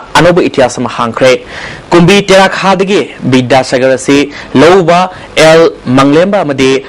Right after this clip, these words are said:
ꯍꯥꯎꯁꯋꯥꯏꯐ ꯁꯣꯔꯣꯖꯤꯅꯤ ꯗꯦꯕꯤꯒꯤ ꯃꯆꯥꯅꯨꯄꯥ ꯑꯅꯤ ꯄꯣꯛꯄꯒꯤ ꯃꯅꯨꯡꯗ ꯑꯍꯜꯅꯤ꯫ ꯃꯍꯥꯛꯅ ꯍꯟꯗꯛꯀꯤ ꯃꯅꯤꯄꯨꯔ ꯕꯣꯔꯗꯅ ꯂꯧꯕ ꯀ꯭ꯂꯥꯁ ꯇꯦꯟ ꯒꯤ ꯄꯔꯤꯈ꯭ꯌꯥꯗ ꯃꯥꯔꯛ ꯆꯥꯝꯃꯉꯥꯒꯤ ꯃꯅꯨꯡꯗ ꯆꯥꯝꯃꯔꯤ ꯍꯨꯝꯐꯨ ꯐꯪꯈꯤ꯫ ꯁꯕꯖꯦꯛ ꯃꯉꯥꯃꯛꯇꯗ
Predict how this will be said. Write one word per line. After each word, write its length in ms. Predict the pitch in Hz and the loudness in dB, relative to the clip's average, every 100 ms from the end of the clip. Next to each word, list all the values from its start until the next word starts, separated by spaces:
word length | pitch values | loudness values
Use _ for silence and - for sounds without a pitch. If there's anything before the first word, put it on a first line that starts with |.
| - | -10
ꯍꯥꯎꯁꯋꯥꯏꯐ 880 | - 143 135 - 135 127 131 - - | -2 0 -2 -4 0 2 0 -4 -6
ꯁꯣꯔꯣꯖꯤꯅꯤ 480 | 135 127 120 120 | 0 0 0 -4
ꯗꯦꯕꯤꯒꯤ 540 | 120 120 120 120 127 - | -4 -2 -2 -2 -2 -2
ꯃꯆꯥꯅꯨꯄꯥ 480 | 127 123 127 120 120 | -4 0 -2 0 0
ꯑꯅꯤ 160 | 117 117 | 0 -2
ꯄꯣꯛꯄꯒꯤ 400 | 131 120 117 113 | 0 0 -2 -4
ꯃꯅꯨꯡꯗ 400 | 151 196 147 117 | -4 -2 -4 -2
ꯑꯍꯜꯅꯤ꯫ 480 | 120 123 117 123 127 - - - - | -2 -2 0 -2 -4 -12 -16 -14 -6
ꯃꯍꯥꯛꯅ 300 | 143 170 220 | 0 2 4
ꯍꯟꯗꯛꯀꯤ 480 | 190 220 247 220 160 - | 2 0 0 0 0 0
ꯃꯅꯤꯄꯨꯔ 340 | 143 147 160 | 0 2 0
ꯕꯣꯔꯗꯅ 280 | 147 156 156 | 2 0 0
ꯂꯧꯕ 240 | 156 156 156 | -2 0 -2
ꯀ꯭ꯂꯥꯁ 360 | - 131 131 | 2 0 2
ꯇꯦꯟ 180 | - 131 | 0 0
ꯒꯤ 100 | 123 | -2
ꯄꯔꯤꯈ꯭ꯌꯥꯗ 640 | - 123 120 - 123 127 - | 0 0 0 -2 0 0 0
ꯃꯥꯔꯛ 260 | 123 - - | 0 -2 -4
ꯆꯥꯝꯃꯉꯥꯒꯤ 380 | - 156 190 139 | -2 0 0 -2
ꯃꯅꯨꯡꯗ 480 | 127 139 123 120 - - - | -6 -4 0 0 -2 -12 -12
ꯆꯥꯝꯃꯔꯤ 440 | - 139 170 208 | -2 0 2 0
ꯍꯨꯝꯐꯨ 360 | 160 147 - 117 | 0 -4 -4 -4
ꯐꯪꯈꯤ꯫ 460 | 131 117 135 127 - - - - - | -4 -4 0 -2 -2 -14 -14 -14 -8
ꯁꯕꯖꯦꯛ 400 | - 156 170 208 | 0 2 2 0
ꯃꯉꯥꯃꯛꯇꯗ 720 | 185 240 220 190 - 190 175 | 0 -2 -2 -4 0 2 2